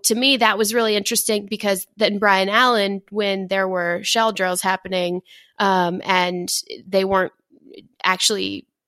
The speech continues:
moving through the progression of the play, it was basically, um, alignments and checks and calls. Brian Allen was in with the ones, but was never snapping the ball live.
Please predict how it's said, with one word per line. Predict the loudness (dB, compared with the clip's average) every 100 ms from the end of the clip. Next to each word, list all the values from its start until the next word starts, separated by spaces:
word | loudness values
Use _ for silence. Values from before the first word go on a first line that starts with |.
| _ _
moving | 0 2 2 2 0
through | -2 -4
the |
progression | -4 -2 -2 0 -2
of | -2
the | -4
play, | -2 0 0
it | 0
was | -4
basically, | -2 -2 -2 -4 -4 -4 -6 -16 _ _ 2
um, | 2 2 -2 0
alignments | 2 4 2 2 0 0 -4
and | -2
checks | 0 0 0 -2
and | -2
calls. | 2 4 4 0 -8 -12 _ _
Brian | 2 4
Allen | 4 4 4 0 0
was | 0 0 -2 -6 -8 _
in | -4 -2
with | -4
the | -4
ones, | 0 2 2 0 -4
but | 0 0 0
was | -2 0
never | 0 2
snapping | 0 0 -4 -4
the | -4
ball | -4 -4
live. | 0 0 0 -6 -12